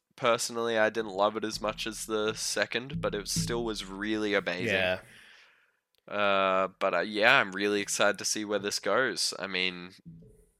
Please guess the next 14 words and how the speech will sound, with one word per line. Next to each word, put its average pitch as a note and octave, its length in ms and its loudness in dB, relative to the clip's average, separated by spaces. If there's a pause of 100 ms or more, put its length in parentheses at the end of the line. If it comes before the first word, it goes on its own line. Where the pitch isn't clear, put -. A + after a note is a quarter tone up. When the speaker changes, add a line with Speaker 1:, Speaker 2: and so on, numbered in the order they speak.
(540)
Speaker 1:
John A2+ 260 -2
Wick, G#2 340 2
you G#2+ 100 -6
can't C3+ 260 0
really D#3 220 0
go B2 120 2
wrong A#2+ 360 0
with D3+ 180 -6
it. E2 180 -6 (100)
It's - 380 -8 (100)
really A#2+ 360 -2
well A2+ 240 4
Speaker 2:
Mm. G#2+ 80 -2
Speaker 1:
written, G#2 400 -4